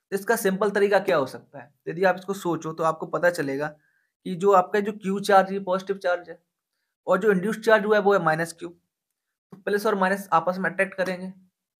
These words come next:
राइट? तो ज्यादा से ज्यादा जो चार्ज है वो कहाँ होगा आपका? इस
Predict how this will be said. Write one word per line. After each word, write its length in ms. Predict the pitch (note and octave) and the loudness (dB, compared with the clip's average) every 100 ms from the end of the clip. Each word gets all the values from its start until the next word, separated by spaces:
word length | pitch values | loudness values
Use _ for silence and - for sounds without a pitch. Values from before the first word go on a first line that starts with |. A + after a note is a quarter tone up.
| - | -2
राइट? 300 | G3+ - - _ _ - | -2 -2 -10 _ _ -2
तो 60 | G#3+ | 0
ज्यादा 400 | E3 D3+ F3 A3 | 4 6 8 4
से 120 | A3+ | 4
ज्यादा 260 | G3 E3+ F3+ | 2 4 2
जो 120 | F3+ | 0
चार्ज 380 | E3 D3+ D3+ D3+ | 2 2 4 0
है 40 | |
वो 100 | E3+ | -4
कहाँ 220 | E3+ E3+ F3+ | -2 2 4
होगा 280 | E3+ F#3 | 4 8
आपका? 360 | F3+ F3 A3+ A#3 _ _ _ - | 6 6 -6 -6 _ _ _ -6
इस 160 | G#3 | -6